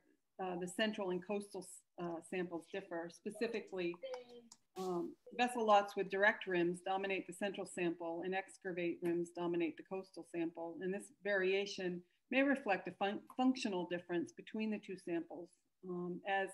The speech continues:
excavate rims are typically designed for pouring, and they allow easier access to the pot's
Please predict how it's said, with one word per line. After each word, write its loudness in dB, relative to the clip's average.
excavate 0
rims 2
are -2
typically 0
designed 0
for -10
pouring, -4
and 4
they 6
allow 8
easier -2
access -2
to -8
the -6
pot's -4